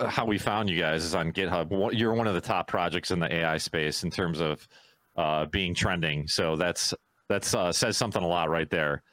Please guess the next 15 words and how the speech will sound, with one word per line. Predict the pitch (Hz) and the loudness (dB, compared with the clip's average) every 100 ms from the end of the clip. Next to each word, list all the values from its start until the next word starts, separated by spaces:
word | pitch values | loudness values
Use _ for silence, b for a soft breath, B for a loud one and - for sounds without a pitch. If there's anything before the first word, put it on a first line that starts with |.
| B B B - | B B B -4
Uh, | 82 76 73 78 | 0 0 0 0
it's | 85 - | -2 -2
hard, | - 90 90 | -2 -2 0
it's | 95 - - - | -2 -4 -8 -6
not | 98 98 | -2 0
easy | 101 87 95 | 0 0 -2
to, | 80 95 82 76 - _ _ _ _ | -2 -2 0 -2 -6 _ _ _ _
you | 87 | -4
know, | 80 78 - | -2 -2 -4
get | 117 | -2
a | |
lot | 104 101 | 0 0
of | 92 | 0
stars | - - 107 107 104 104 87 | 0 0 0 2 2 0 0
and, | 92 85 | -2 -2